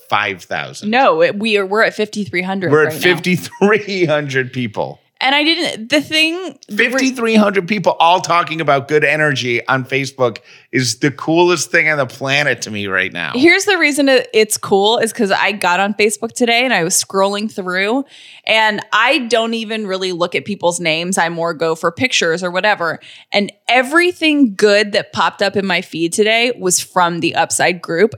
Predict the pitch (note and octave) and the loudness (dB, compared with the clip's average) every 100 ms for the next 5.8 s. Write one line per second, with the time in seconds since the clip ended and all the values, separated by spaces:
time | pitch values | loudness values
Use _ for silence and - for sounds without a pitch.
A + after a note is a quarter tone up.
0 | - G3 F#3 F3 D#3+ - _ G#3+ G3+ G3+ | -2 2 2 0 -4 -12 _ 2 4 2
1 | - - - - C4 B3 G#3+ - F#3 E3+ | 0 0 -2 2 2 2 -2 0 4 4
2 | F3+ G3+ - - _ F#3 F#3+ F3+ F3 E3+ | 4 0 -14 -20 _ 0 2 2 0 -4
3 | E3 C3 _ _ _ G#3 A3+ A3 C4 A#3+ | -10 -14 _ _ _ 0 2 2 0 -4
4 | - _ _ _ _ _ - A3 A#3 - | -10 _ _ _ _ _ 0 0 0 -4
5 | - D4+ E4 D#4 A3+ A3+ A3 | -2 0 0 0 -2 -4 -8